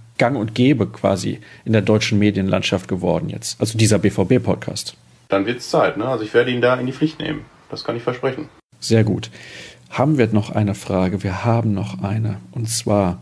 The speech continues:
Speaker 1: wann bekommt Götze eine Chance, sich in einem Pflichtspiel zu beweisen? Gegen Hannover hat es schon an kreativen Ansätzen gemangelt. Und ich finde, es wäre mal wieder an der Zeit. Kommt auch von René diese Frage.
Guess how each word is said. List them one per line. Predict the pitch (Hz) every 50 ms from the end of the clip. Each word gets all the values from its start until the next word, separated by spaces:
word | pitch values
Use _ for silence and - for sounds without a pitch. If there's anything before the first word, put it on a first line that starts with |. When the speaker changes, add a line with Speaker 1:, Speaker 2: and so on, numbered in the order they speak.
| -
Speaker 1:
wann | - - 104 - 202 170
bekommt | 156 151 - - 139 151 -
Götze | - 123 139 - - 147
eine | - 127 120
Chance, | 117 117 - - 120 135 139 - - 123
sich | 131 123 -
in | 147 120
einem | 113 110 110
Pflichtspiel | 113 113 - 110 104 - - - - 117 107
zu | 113 - 104
beweisen? | 104 101 - 101 98 110 127 143
Gegen | 123 127 120 113 110
Hannover | 110 110 113 147 156 - 147
hat | 143 139 -
es | - - -
schon | - 131 127 127
an | - 127 117 113
kreativen | 113 - 123 113 113 113 131 131 123 123 -
Ansätzen | 110 127 160 156 160 160 - - 170
gemangelt. | 160 156 151 147 151 160 170 175 180 - - - - - - - - - - - - _ -
Und | - 139 170 - -
ich | - - -
finde, | 147 156 175 175 -
es | - 117 - - 110
wäre | 117 143 165 165 156
mal | 151 151 147 135
wieder | 135 147 156 151 -
an | - 143 143
der | 139 139
Zeit. | - - - 135 117 - 117
Kommt | - 117 113 113
auch | 117 120 113
von | - - 117 110
René | 113 107 104 113 120 117
diese | - 90 - -
Frage. | - - - 95 92 - - - -